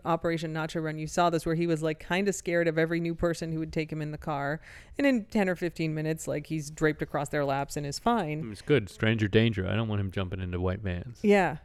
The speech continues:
Speaker 1: No, he would not. Uh,
Speaker 2: Come on.
Speaker 1: but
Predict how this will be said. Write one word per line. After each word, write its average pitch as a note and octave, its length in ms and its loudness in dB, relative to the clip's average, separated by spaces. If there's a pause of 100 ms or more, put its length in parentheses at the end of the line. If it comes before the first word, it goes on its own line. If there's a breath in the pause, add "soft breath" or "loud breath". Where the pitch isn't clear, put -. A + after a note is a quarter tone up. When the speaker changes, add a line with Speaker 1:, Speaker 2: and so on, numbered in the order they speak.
Speaker 1:
No, F3+ 180 4
he E3+ 120 4
would A3+ 180 0
not. D#3 360 0 (420 soft breath)
Uh, D#3 480 2 (280)
Speaker 2:
Come G#2 160 -10
on. F2 160 -12 (360)
Speaker 1:
but F3 480 4